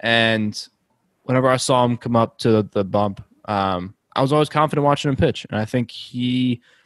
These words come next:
is a, just a fun player to watch. And again, I think the numbers speak for itself. He's a phenomenal pitcher. Um, and he's a huge,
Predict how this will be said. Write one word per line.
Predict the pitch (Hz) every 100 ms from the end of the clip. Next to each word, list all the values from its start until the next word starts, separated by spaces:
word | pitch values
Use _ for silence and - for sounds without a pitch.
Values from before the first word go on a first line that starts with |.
| _ _
is | - 120
a, |
just | 120 139
a | 120
fun | - - 127 135
player | 135 143 135
to | 127
watch. | 113 113 117 - - - -
And | 107 107 107 104 104 - _ _ _ _ _ _ -
again, | 120 113
I | 69 113
think | 120
the | 113
numbers | 110 113 113
speak | 123 113
for | - 113
itself. | 107 113 110 -
He's | 104
a | 107
phenomenal | - - 110 110 110 113 104
pitcher. | 113 104 113 110 - _ _ _ -
Um, | 101 101 95 92 104 _ _ _ _
and | - 110
he's | 113
a | 113 92 98 _ - -
huge, | - - 135 135 139 135 123